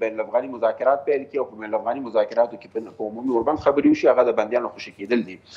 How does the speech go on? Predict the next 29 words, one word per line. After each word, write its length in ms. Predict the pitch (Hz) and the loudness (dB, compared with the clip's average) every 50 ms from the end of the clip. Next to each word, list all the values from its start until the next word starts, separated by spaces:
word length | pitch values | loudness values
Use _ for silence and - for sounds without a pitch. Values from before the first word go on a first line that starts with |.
| - - - - - - - - | -20 -20 -20 -20 -20 -10 0 4
آه، 120 | 147 147 | 4 6
د 160 | 151 170 170 - | 6 4 4 4
طالبانو 500 | 170 165 180 180 196 196 196 190 190 185 170 156 | 4 4 4 4 4 4 2 2 -2 -4 -2 0
د 0 | 151 151 147 139 | 0 0 0 -2
استقلالیت 640 | - - 156 - 151 143 143 160 190 196 190 - | -6 -12 -12 -6 -2 -2 -2 0 -2 -4 -4 -2
په 80 | - 165 165 | -2 0 0
اړه 100 | 165 160 156 | 0 0 -2
باید 160 | 151 151 156 170 | -2 -4 -4 -4
ووایم 240 | 185 185 180 170 | -4 -4 -4 -6
چې 240 | 160 - 139 135 131 131 | -8 -8 -4 -2 -2 -2
امریکا 360 | 135 135 139 - - 180 180 180 175 | -2 -4 -4 0 2 4 4 6 4
او 80 | 160 | 4
د 80 | 135 131 131 131 | 4 0 -2 -2
نړۍ 160 | 139 160 160 156 | -2 -2 -2 -2
ډېرو 140 | 160 156 147 135 | -2 -2 -2 -4
مهمو 240 | 131 135 160 160 143 | -6 -6 -8 -10 -12
هیوادونو 500 | 123 120 113 117 110 110 147 156 151 139 | -12 -6 -2 0 0 0 -2 -6 -10 -12
د 160 | 117 123 120 | -12 -12 -14
روس، 160 | 147 135 - - - - | -14 -14 -16 -16 -10 -6
چین، 200 | 147 143 139 - | -4 -2 -2 0
آه، 300 | 107 107 104 101 101 101 - | 0 0 0 0 -2 -4 -4
په 60 | 120 117 - | -8 -10 -12
شمول 260 | - 113 131 143 135 110 | -8 -6 -4 0 0 0
او 40 | 110 | 0
شین 260 | - - 147 156 147 127 | 0 0 0 2 2 2
او 40 | 117 107 | 2 2
د، 160 | 110 113 107 113 | 0 -2 -2 -2
د، 120 | 110 | -2
د 20 | 110 | -2